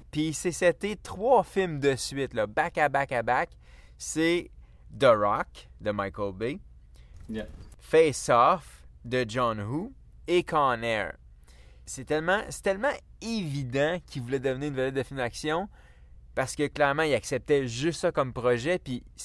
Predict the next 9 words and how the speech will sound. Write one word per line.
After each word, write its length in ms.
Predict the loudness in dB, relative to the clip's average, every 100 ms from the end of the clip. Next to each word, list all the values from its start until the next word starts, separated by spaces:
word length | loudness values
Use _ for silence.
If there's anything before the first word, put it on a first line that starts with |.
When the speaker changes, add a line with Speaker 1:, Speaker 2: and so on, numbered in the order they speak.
| -10
Speaker 1:
juste 280 | -2 0 0
un 140 | -4 -6
certain 680 | -4 -4 -4 -4 -4 -2 -4
type 360 | -6 -4 -2 -4 -10
de 260 | -4 0 0
film. 540 | 0 2 2 0 -8 -10 -16 -20 -20 -20 -20 -6
Mais 120 | 0
en 180 | 2 2
plus, 520 | 0 0 0 -4 -12